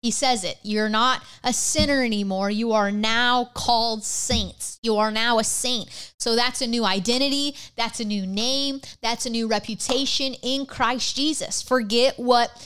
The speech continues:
your friends of the past know about you. Forget what family knows about you, whatever. What does God, how does God see you? He sees you as a new creation, just like we read in Isaiah, because of the blood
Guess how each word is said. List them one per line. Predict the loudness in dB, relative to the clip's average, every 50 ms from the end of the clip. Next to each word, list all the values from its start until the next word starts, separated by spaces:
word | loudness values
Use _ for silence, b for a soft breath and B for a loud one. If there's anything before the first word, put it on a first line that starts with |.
| B B B B _ _ -6
your | -6 -4
friends | 0 0 0 0 0 -2
of | -4 -4
the | -4 -2
past | 0 0 2 2 4 4 2 2 0 -2 -4 -2 0
know | 2 4 4 4
about | 6 4 4 2 2 0
you. | -4 -4 -4 -6
Forget | -8 -12 -12 -8 -4 -4 -4 -2
what | 0 -2 -2 -2
family | -4 -2 0 0 2 2 0 0 -2 -2 -2 -2 0
knows | 0 0 0 0 0
about | 2 2 2 2 2
you, | 0 0
whatever. | 2 4 4 4 4 4 2 2 0 -2 -2 B B B B B B B B _ _ _
What | 4 4 4 4 2 0 0
does | 0 0 0 0
God, | 0 2 4 6 6 6 4 4 2
how | 0 2 4 4 4 4
does | 4 2 2
God | 0 2 2 2 2 2 0 -2
see | -4 -4 -4 -4 -6 -6 -6
you? | -6 -8 -8 -8
He | -8 -6 -4 -4
sees | -2 -2 -2 -2 -2 -2 0
you | 0
as | 0 0 0 -2
a | -4
new | -2 -2 0 2 4 4 2
creation, | 2 0 -2 0 0 2 2 2 2 2 0 0 0 0
just | 0 2 0 0 0 0
like | 0 0 0 0
we | 0 0 2
read | 2 2 2
in | 0 0
Isaiah, | -2 -2 -2 -2 0 0 2 2 0 0 -2 B B B B B
because | -8 -4 -2 -2 0 0
of | -2 -2 0
the | -2 -2
blood | -2 -2 -2 0 2 4 4 4 2 2 0